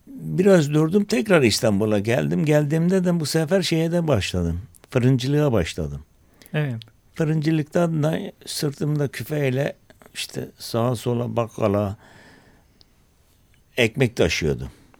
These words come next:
Speaker 2: Neredeydi bu fırın?
Speaker 1: Bu fırın Taksim, e, Fransız konsolosun karşısında. Sonra Bursa sokağında, Ayhan Işık sokağı şimdiki. Ahmam, orada patronun is-, ismi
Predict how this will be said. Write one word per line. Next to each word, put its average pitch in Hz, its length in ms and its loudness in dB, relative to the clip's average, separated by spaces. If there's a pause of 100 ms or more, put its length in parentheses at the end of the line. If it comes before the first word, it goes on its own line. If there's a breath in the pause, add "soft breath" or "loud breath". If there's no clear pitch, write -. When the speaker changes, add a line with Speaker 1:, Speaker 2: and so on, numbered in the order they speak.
(140)
Speaker 2:
Neredeydi 147 500 2
bu 120 60 -6
fırın? 151 380 -2 (260 soft breath)
Speaker 1:
Bu 143 140 2
fırın 160 340 0
Taksim, 127 800 2
e, 104 220 2
Fransız 135 680 0
konsolosun 135 800 -2
karşısında. 104 760 0 (500 soft breath)
Sonra 127 560 0
Bursa 123 360 0
sokağında, 104 720 0 (100)
Ayhan 101 300 -2
Işık - 300 -8
sokağı 78 440 -4
şimdiki. 87 1040 -6 (680 soft breath)
Ahmam, 107 600 0 (920)
orada 101 540 -2 (180)
patronun 104 460 -2
is-, 104 380 -6
ismi 107 480 -4